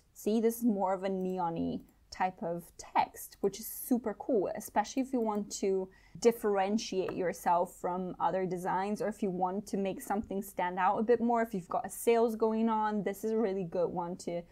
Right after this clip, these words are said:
make it work. And the last one, guys, I have to say, I've been waiting for this for a very, very long time. This is something that was actually missing really heavily from Photoshop. And this is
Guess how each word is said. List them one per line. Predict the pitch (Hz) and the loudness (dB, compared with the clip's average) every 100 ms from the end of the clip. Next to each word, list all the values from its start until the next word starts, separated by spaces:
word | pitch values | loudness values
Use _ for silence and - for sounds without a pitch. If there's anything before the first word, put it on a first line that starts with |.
| - - | -20 -8
make | 185 180 | -6 -4
it | - 180 | -6 2
work. | 240 185 - - - | 2 2 0 -6 0
And | 208 | 2
the | 202 | 4
last | 196 226 269 - - | 8 8 8 4 0
one, | 311 320 339 - _ _ 196 | 4 4 0 -4 _ _ 4
guys, | 220 220 226 240 240 - | 8 10 10 8 4 0
I | |
have | 208 202 208 | 0 0 -2
to | |
say, | - - 190 196 | -6 0 2 2
I've | 190 180 | 0 0
been | 196 196 | 0 2
waiting | 185 190 196 208 | 2 2 2 0
for | 208 214 | -2 -2
this | 185 190 - - | 0 -2 -4 -4
for | 208 | -2
a | 185 | -2
very, | 165 202 185 196 | -4 -2 -2 -2
very | 208 185 180 | -2 -2 0
long | 196 190 180 | -2 -2 -4
time. | - 185 180 208 254 - - - | -6 -4 -2 2 0 0 -10 2
This | 220 214 | 2 2
is | 254 | -2
something | - 226 240 233 | 0 2 4 4
that | 214 | 4
was | 196 - | 2 2
actually | 196 208 - 185 | 2 2 0 0
missing | 196 196 202 196 | 0 -2 -4 -2
really | 208 214 202 208 214 208 214 214 - | 0 0 2 2 2 2 0 -4 -8
heavily | - - 190 196 196 202 - | -4 -2 2 2 2 -2 -4
from | 175 185 | -4 -4
Photoshop. | 190 185 180 226 233 247 - - - - | -2 0 2 4 6 6 4 -2 -20 -2
And | 202 208 175 | 2 4 4
this | 214 | 2
is | 240 220 | 0 -2